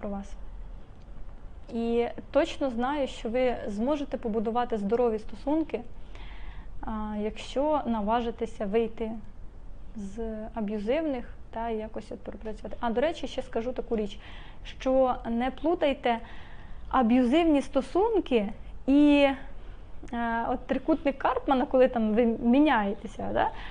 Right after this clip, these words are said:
П-, або коли, е, от буває просто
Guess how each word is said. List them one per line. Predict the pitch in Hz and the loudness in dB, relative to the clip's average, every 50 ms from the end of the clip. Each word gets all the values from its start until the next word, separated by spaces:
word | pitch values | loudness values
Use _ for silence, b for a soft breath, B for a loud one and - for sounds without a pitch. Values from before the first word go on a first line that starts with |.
| B B B B B B - | B B B B B B -4
П-, | - 240 240 240 233 - | -2 0 2 2 0 2
або | - 240 233 208 208 262 311 349 381 392 392 381 - | 2 2 2 2 2 2 2 4 4 4 2 2 0
коли, | - 285 269 262 294 | 0 0 2 2 2
е, | 320 330 330 320 302 294 294 - - - - - - - - - - 233 240 233 | 2 2 2 2 0 0 -2 -6 -10 -10 -10 -8 -8 -8 -6 -6 -4 -4 -2 0
от | - 226 | 0 2
буває | 220 254 302 403 466 415 311 | 2 4 4 4 4 4 4
просто | - 320 370 359 - - - 302 269 | 2 2 2 0 0 2 2 2 2